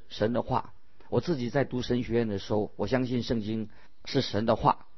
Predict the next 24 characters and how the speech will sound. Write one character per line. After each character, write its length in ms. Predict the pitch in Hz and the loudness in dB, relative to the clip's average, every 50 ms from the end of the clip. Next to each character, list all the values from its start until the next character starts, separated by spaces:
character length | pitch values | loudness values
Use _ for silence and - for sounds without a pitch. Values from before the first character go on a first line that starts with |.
| - - - | -12 -12 -10
是 220 | - - - - - | -8 -8 -8 -8 0
按 280 | - 180 190 165 143 135 | 4 6 6 6 6 2
知 320 | - - - 196 214 226 | 0 -2 0 2 4 4
识 280 | 214 - 233 208 165 131 | 4 4 2 2 2 4
上 320 | - 180 143 120 104 95 - | 4 2 2 2 0 -4 -2
来 160 | 101 113 127 | 2 2 2
判 340 | - - - 175 147 127 131 | 6 6 6 6 6 4 4
断 280 | 139 156 135 110 95 - - - | 6 4 4 4 2 -4 -10 -12
圣 260 | - - - 175 135 131 | -6 0 2 2 2 2
经 160 | 110 135 131 | 0 -2 -2
是 160 | 127 - 120 | -2 -4 -6
神 240 | 107 - - 107 113 | -6 -4 -4 -2 -2
的 80 | 107 | -2
话。 300 | 104 - 131 - - - - - - - - | -2 0 -2 -2 -2 -4 -10 -12 -12 -10 -2
可 160 | - - 135 | 4 4 4
是 440 | 131 - 196 196 190 175 151 - - - - - - | 4 6 8 8 10 10 8 6 2 -4 -12 -10 -4
如 260 | - 120 143 175 208 | 2 6 6 6 6
今 320 | 190 - 196 208 208 196 - - - - - - - | 6 6 6 6 6 4 0 -6 -12 -12 -12 -8 2
我 140 | - 117 123 | 2 2 6
不 120 | 123 - | 6 2
需 180 | 147 - - 180 | 2 6 8 10
要 280 | 170 135 131 117 - - - - - - | 12 12 10 8 4 -2 -12 -12 -8 0
按 260 | - 165 165 147 139 | 4 4 4 4 4
着 220 | 120 135 117 - | 4 2 2 2